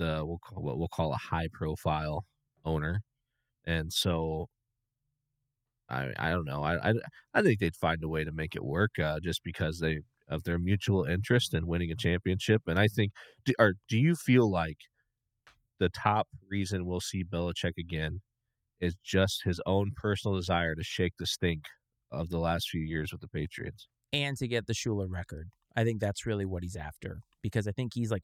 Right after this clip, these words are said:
Speaker 2: fourteen or twelve wins away or something like that. So he's gonna sit out for an entire year, but I think he's gonna calculate, and I think that he wants to be back. And, uh, yes,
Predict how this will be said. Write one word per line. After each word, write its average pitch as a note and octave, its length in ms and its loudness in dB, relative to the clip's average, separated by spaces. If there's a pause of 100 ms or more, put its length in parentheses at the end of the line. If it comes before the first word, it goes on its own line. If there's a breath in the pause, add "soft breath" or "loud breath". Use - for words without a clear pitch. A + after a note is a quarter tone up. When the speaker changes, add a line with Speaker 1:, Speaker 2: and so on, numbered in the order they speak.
(120)
Speaker 2:
fourteen A#2+ 720 -4
or G2+ 80 -8
twelve A2 360 -2
wins A2+ 200 0
away G#2+ 360 -2 (580)
or A#2 60 -2
something B2 280 -2
like B2 140 -2
that. B2+ 260 0
So G2+ 380 0 (420)
he's D#3 240 0
gonna F3 180 0
sit E3+ 200 0
out C#3+ 180 2
for C3+ 160 -2
an B2+ 60 2
entire C3 360 0
year, A#2 360 2
but A2 120 0
I A#2+ 80 4
think E3+ 160 -2
he's F3+ 120 -2
gonna F3 120 -2
calculate, F2+ 640 -4 (180)
and A2 200 -2
I G#2+ 80 0
think C3+ 240 -4
that A#2 160 -2
he B2+ 100 -2
wants A#2 300 -2
to B2+ 80 -6
be B2+ 120 -2
back. A2+ 340 0 (520)
And, A#2 140 2
uh, - 60 0
yes, D3 360 -2